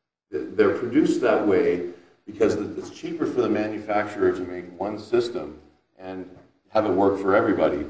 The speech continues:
than it is to make a system for every individual need. Again, we believe that if you're gonna do technical diving and rebreather diving, you wanna have a rebreather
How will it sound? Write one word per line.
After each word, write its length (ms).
than 140
it 80
is 180
to 120
make 180
a 60
system 380
for 160
every 220
individual 720
need. 540
Again, 600
we 140
believe 420
that 240
if 140
you're 100
gonna 160
do 120
technical 400
diving 340
and 80
rebreather 480
diving, 500
you 120
wanna 240
have 120
a 80
rebreather 680